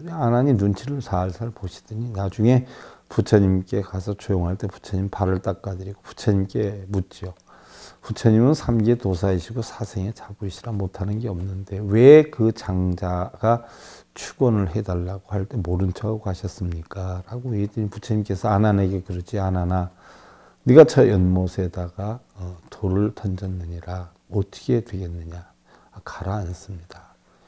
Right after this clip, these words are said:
"그럼 내가 축원을 한다고 그 돌멩이가 떠오르겠느냐?" 라고 해요. "네가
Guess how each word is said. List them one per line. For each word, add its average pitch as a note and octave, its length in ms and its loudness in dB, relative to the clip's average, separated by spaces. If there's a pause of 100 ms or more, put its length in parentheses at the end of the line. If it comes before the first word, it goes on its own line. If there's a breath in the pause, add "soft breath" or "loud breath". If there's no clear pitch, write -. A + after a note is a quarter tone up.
(580)
"그럼 C#3 180 10
내가 C3+ 300 12
축원을 G#3+ 500 10
한다고 A#2+ 380 6
그 A#2 260 4
돌멩이가 G#2 640 4
떠오르겠느냐?" G2+ 1040 -4 (420)
라고 F#2 260 -18
해요. - 80 -20 (1120 soft breath)
"네가 G#2 720 4